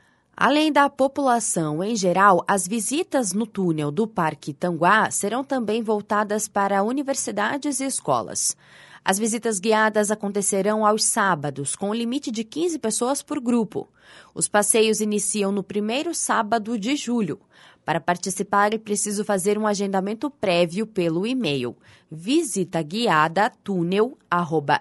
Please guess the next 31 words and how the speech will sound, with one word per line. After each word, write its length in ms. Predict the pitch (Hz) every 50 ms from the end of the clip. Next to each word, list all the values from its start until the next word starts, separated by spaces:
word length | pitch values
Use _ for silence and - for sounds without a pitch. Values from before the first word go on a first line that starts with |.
| - -
S 360 | 190 214 247 240 - - 269
M 420 | 254 202 160 156 151 147 147 147
M 260 | 151 165 208 233 247 214
A 220 | 175 170 185 233
ponto 340 | 240 - - 165 156 143 160
Curitiba 720 | - - 160 165 143 - - - 202 220 233 220 233 233
ponto 280 | 226 - 185 165 - 147
P 120 | - 151
R 200 | 151 160 180 202
ponto 260 | 196 - 208 214 226
gov 340 | 196 165 165 180 190 196 214
ponto 340 | 214 214 170 175 202 202 214
B 80 | 202 202
R. 460 | 196 185 175 170 160 143 139 - - _ _ _ - - - - - - -
No 80 | 180
mesmo 280 | 196 220 247 254 240 254
evento, 360 | 247 226 233 247 285 294 294
o 40 | 294
prefeito 380 | - 220 214 - 196 190 196 190
Rafael 400 | 180 170 - - 175 170 170 160
Greca 440 | 156 170 190 220 240 - 175 143 - - - - _ _ _
formalizou 580 | - 170 185 208 233 269 262 233 175 214 226
a 60 | 233 240
criação 720 | 233 - - 285 320 349 330 262 - - 214 202 220 240
da 100 | 226 208
Reserva 600 | 214 196 202 185 160 151 190 208 262 302 277 285 277
Particular 800 | 285 - 226 220 226 220 - 226 220 185 170 160 156 165 185 196
do 120 | 180 190
Patrimônio 600 | 185 208 202 202 196 190 190 196 220 269 311 330
Natural 500 | 294 254 240 - 196 175 160 156 170 180
Municipal 760 | 190 196 196 190 175 - - 143 - 156 151 175 202 - -